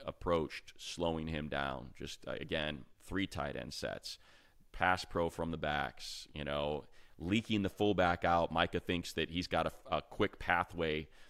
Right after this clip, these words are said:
to the quarterback. No, Juszczyk has just blown by you on purpose, and now he's wide open in the flat for a touchdown. Like, there were just so many different ways that they were able to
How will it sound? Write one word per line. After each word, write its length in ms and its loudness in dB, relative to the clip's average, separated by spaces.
to 80 0
the 80 0
quarterback. 480 4
No, 360 6
Juszczyk 640 2
has 140 2
just 240 -2
blown 240 2
by 200 6
you 160 4
on 120 2
purpose, 420 0
and 80 -2
now 160 2
he's 440 -4
wide 200 0
open 220 -2
in 60 -4
the 80 -4
flat 300 -2
for 100 -2
a 60 -2
touchdown. 460 -4
Like, 200 -2
there 120 2
were 100 0
just 260 -8
so 180 2
many 160 0
different 420 -4
ways 480 -2
that 160 -6
they 100 -2
were 160 -2
able 160 -4
to 60 -14